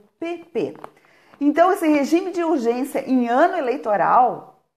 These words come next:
regime de urgência aprovar um, uma manobra dessa absurda em ano eleitoral,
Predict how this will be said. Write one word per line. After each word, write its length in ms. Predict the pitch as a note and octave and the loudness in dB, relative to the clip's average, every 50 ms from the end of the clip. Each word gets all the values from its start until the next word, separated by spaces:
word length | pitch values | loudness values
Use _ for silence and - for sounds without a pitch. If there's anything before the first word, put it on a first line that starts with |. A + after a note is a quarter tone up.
| _ | _
regime 420 | _ - C#4 G#3+ - C4 D4+ D#4+ D4+ | _ -10 -8 -8 -6 -6 -6 -6 -6
de 100 | B3 D4 | -6 -6
urgência 380 | C#4 B3 A3 G#3+ A#3 C4 - | -6 -4 -2 -4 -4 -2 -2
aprovar 800 | B3+ B3 - A#3 G3+ F#3 G#3+ A#3 C4 C4 - - - - - _ - | -4 -2 -2 -2 0 2 2 2 2 2 0 -6 -16 -20 -20 _ -10
um, 140 | - B3 B3+ | -6 -6 -4
uma 240 | B3 A#3 B3 C4 C#4 | -4 0 4 4 4
manobra 760 | C#4 C#4+ C#4 B3+ A3+ A3 A#3+ C#4+ E4+ E4 E4+ G3+ F#3+ F3 D3+ | 6 6 4 4 4 6 6 6 6 6 4 2 2 2 0
dessa 320 | D3 F3 G#3 A#3+ C4 - D4+ | 2 2 2 2 2 0 -4
absurda 540 | A3 - - - - D4 D4 D4+ A#3+ A#3+ G#3 | -6 -6 -8 -8 -6 -4 -2 -2 0 0 0
em 260 | - B3+ B3+ B3 C4 | 0 0 0 2 4
ano 220 | D4+ E4+ F4 F4 | 4 2 2 2
eleitoral, 760 | D4+ B3 G3+ G#3 G#3 G3+ F3+ G#3 A3+ A#3 G#3+ E3 - - - | -2 -4 -4 -4 -2 0 2 4 4 4 4 2 0 -4 -12